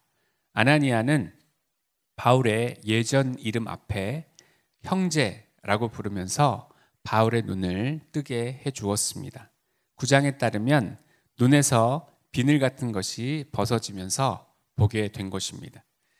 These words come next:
그리고 아나니아는 바울에게 하나님의 말씀을 전합니다. 우리 십사 절, 십오 절 읽겠습니다.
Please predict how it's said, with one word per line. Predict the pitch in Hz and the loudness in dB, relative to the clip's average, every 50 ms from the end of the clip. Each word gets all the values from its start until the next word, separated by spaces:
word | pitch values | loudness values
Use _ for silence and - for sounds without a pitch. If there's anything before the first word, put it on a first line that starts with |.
| _ _ - | _ _ -2
그리고 | - 143 147 165 143 | 2 4 8 8 8
아나니아는 | 107 110 127 139 139 135 120 113 107 120 151 147 104 85 - - _ _ _ - | 8 8 6 4 4 4 4 2 4 4 2 2 2 -2 -8 -14 _ _ _ -6
바울에게 | - 104 107 113 123 120 113 104 - 104 101 104 127 147 156 _ _ _ _ _ | 4 6 8 8 8 6 4 2 0 -2 -2 -2 -2 -4 -8 _ _ _ _ _
하나님의 | - - 165 156 156 151 139 131 123 | -6 -2 0 0 0 0 0 -2 -2
말씀을 | 95 82 80 85 - - - 92 90 95 98 117 143 151 156 - | -4 -4 -4 -2 -2 -2 -2 -4 -4 -4 -2 -2 -4 -4 -6 -8
전합니다. | - - 95 90 90 90 82 - - - - - _ _ _ _ _ _ - | -12 -12 -10 -10 -10 -10 -14 -16 -16 -18 -18 -20 _ _ _ _ _ _ -14
우리 | 104 - | -8 -6
십사 | - 160 - - 170 151 | -6 -4 -2 2 2 4
절, | 143 143 139 | 4 4 2
십오 | 135 - - 147 147 135 | 0 -2 -2 0 0 2
절 | 123 123 110 95 | 2 2 -2 -2
읽겠습니다. | 90 - - - - - - 85 92 104 107 131 156 - | -4 -8 -8 -8 -8 -8 -10 -12 -8 -6 -4 -6 -6 -8